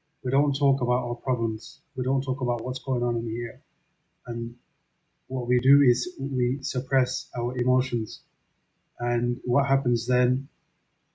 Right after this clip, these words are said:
is those emotions could come out in another way, or sometimes a person may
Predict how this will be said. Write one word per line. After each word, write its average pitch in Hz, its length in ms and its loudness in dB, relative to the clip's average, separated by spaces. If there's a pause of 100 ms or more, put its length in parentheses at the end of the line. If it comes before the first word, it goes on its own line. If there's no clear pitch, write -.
(460)
is 123 440 0 (540)
those 139 240 4
emotions 135 680 6 (180)
could 135 180 -4
come 127 140 0
out 131 160 4
in 123 140 2
another 131 260 4
way, 139 340 6 (580)
or 131 360 0 (160)
sometimes 131 840 0 (500)
a 123 60 -8
person 123 440 -2
may 123 380 4